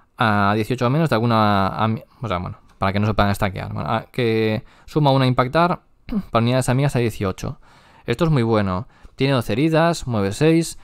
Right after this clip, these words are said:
salva cuatro, que es una, una unidad que vamos a querer llevar, pues, en, en casi todas las listas. Muy, muy buena. Además, vamos a, a verlo ahí. Bueno, es en armas en combate, ¿eh?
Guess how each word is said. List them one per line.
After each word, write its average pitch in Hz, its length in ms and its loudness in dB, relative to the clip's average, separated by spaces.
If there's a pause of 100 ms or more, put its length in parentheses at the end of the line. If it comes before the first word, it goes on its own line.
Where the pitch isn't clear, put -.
(180)
salva 120 320 0
cuatro, 104 320 -2
que 120 60 0
es 131 80 -2
una, 123 100 2
una 113 320 0
unidad 117 360 2 (240)
que 117 100 -2
vamos 107 180 -2
a 98 320 0
querer 107 180 -2
llevar, 107 380 2
pues, 104 160 -4
en, 92 360 -4 (200)
en 107 80 -6
casi - 200 -10
todas 104 160 0
las 98 120 -2
listas. 98 320 -6
Muy, 113 480 2
muy 113 160 2
buena. 101 360 0 (460)
Además, 127 480 -6 (1120)
vamos 95 320 -10
a, 95 200 -8
a - 200 -12
verlo 101 220 -10
ahí. 135 200 -6 (1700)
Bueno, 107 220 -2
es 113 100 -4
en 139 80 2
armas 147 220 2
en 120 80 0
combate, 101 440 0
¿eh? 170 120 -2